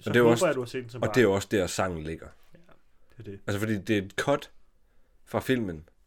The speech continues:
Speaker 2: eller fra den tidligere.
Speaker 1: Og
Speaker 2: Altså,
Speaker 1: tegneseriefilm,
Speaker 2: ja, fordi
Speaker 1: ja.
Speaker 2: det er jo en gammel sang.
Speaker 1: Tegnefilm.
Speaker 2: Ja. Den er jo ældre end filmen, den her
Speaker 1: Ja.
Speaker 2: sang.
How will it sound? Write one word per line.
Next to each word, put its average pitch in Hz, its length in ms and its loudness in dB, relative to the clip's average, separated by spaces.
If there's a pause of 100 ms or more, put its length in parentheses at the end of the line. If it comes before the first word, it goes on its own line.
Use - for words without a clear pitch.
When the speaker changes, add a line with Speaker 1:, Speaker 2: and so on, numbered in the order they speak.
(500)
Speaker 2:
eller 90 240 -2
fra 87 220 -4
den 82 240 -6
tidligere. 117 460 -2
Speaker 1:
Og 76 140 -14
Speaker 2:
Altså, - 160 -14
Speaker 1:
tegneseriefilm, 120 760 -12
Speaker 2:
ja, 110 100 -2
fordi 104 140 0
Speaker 1:
ja. 104 60 2
Speaker 2:
det 98 120 -4
er 120 40 6
jo 113 80 6
en 113 80 2
gammel 113 280 0
sang. 82 280 -10
Speaker 1:
Tegnefilm. 123 460 -12 (140)
Speaker 2:
Ja. - 80 -8 (1040)
Den 98 120 2
er 101 40 2
jo 104 60 0
ældre 120 180 4
end 87 100 0
filmen, 82 340 -6 (100)
den 90 80 -10
her 82 80 -6
Speaker 1:
Ja. 78 40 -8
Speaker 2:
sang. 73 260 -10